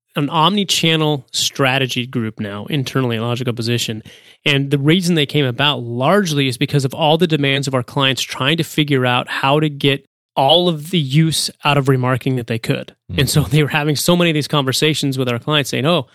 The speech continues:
Speaker 1: we need to be doing this, we need to be doing this." And, and the strategist having to work with all of our teams. So like, "Hey, we just need a department that can do this." And so we've scaled internally. We've got a whole group that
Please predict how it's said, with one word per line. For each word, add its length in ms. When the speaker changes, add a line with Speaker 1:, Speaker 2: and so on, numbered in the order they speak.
Speaker 1:
we 60
need 100
to 60
be 80
doing 220
this, 240
we 40
need 60
to 60
be 80
doing 180
this." 280
And, 200
and 160
the 60
strategist 440
having 180
to 60
work 200
with 100
all 100
of 80
our 100
teams. 440
So 100
like, 120
"Hey, 160
we 100
just 160
need 80
a 80
department 540
that 140
can 200
do 220
this." 420
And 120
so 160
we've 200
scaled 340
internally. 400
We've 80
got 160
a 60
whole 120
group 300
that 240